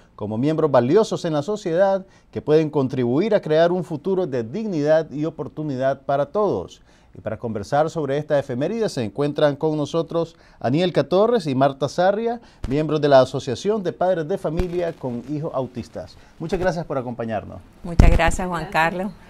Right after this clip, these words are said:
Speaker 1: Antes de que entremos en materia, quiero presentarle a los televidentes la conversación que tuvo Javier Mántica con Otoniel Ruiz, un joven de diecinueve años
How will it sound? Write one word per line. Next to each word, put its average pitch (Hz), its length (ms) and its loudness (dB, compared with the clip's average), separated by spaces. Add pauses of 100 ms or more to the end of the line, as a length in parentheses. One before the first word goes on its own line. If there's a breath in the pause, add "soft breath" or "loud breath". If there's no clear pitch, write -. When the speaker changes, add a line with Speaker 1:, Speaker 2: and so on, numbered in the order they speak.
(100)
Speaker 1:
Antes 214 320 0
de 220 100 2
que 175 140 -2
entremos 185 420 0
en 175 80 2
materia, 170 420 4
quiero 202 300 6
presentarle 160 560 0
a 180 40 0
los 160 180 -6
televidentes 165 960 -2 (200 loud breath)
la 151 140 -2
conversación 156 540 -2
que 220 100 -2
tuvo 220 240 -2
Javier 175 380 2
Mántica 208 560 -2
con 165 320 -2
Otoniel 143 500 4
Ruiz, 214 320 -4
un 151 180 -8
joven 170 300 -4
de 143 80 -2
diecinueve 135 680 -4
años 208 460 -4